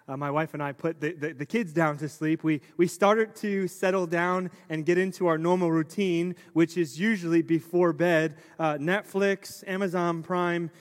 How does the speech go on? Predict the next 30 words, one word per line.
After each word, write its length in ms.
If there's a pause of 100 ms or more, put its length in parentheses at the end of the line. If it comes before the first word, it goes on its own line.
(140)
and 240
or 180
a 80
sweet 420
or 120
savory 440
snack. 540 (540)
And 120
so, 320
uh, 160
that's 220
what 80
we 140
started 320
to 80
prepare 340
to 100
do. 380 (160)
I 160
was 260
near 240
the 80
kitchen, 580 (840)
getting 240
ready 200
to 140
find 280
something 380
to 140
li-, 160